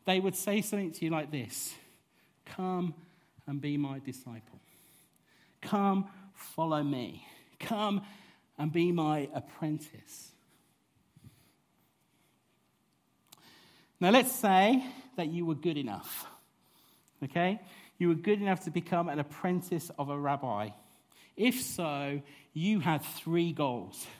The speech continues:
You had three things that you had to do. Goal number one was to be with your rabbi. Literally twenty-four seven,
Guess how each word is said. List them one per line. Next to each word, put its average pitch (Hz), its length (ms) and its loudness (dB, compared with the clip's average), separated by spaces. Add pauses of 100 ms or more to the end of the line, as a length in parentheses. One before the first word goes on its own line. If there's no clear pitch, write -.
(480)
You 165 140 2
had 156 140 4
three 190 360 -2
things 147 500 0 (440)
that 143 100 -4
you 143 240 2
had 135 260 -10
to 139 100 -10
do. 110 300 -6 (800)
Goal 240 280 8
number 208 200 6
one 180 480 4 (560)
was 170 380 2
to 170 80 4
be 170 760 6 (240)
with 139 260 0 (160)
your 135 480 0
rabbi. 131 480 0 (360)
Literally 156 360 -2
twenty-four 190 600 2
seven, 127 460 -4